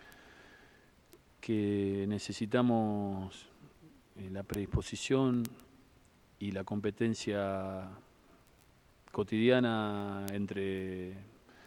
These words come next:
los jugadores para crecer como equipo, para, para estar siempre, eh, presto a, a jugar.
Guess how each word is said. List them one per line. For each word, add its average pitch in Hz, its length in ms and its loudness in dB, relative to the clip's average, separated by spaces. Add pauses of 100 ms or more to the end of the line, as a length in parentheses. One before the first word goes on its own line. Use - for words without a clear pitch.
(920)
los 98 120 2
jugadores 131 760 6 (320)
para 98 840 -2
crecer 107 380 -2
como 113 180 4
equipo, 135 400 2
para, 98 600 -2 (560)
para 98 160 -6
estar 110 240 -2
siempre, 104 640 2 (720)
eh, 92 260 -14
presto 117 480 2
a, 92 480 -2 (500)
a 104 100 -2
jugar. 131 400 6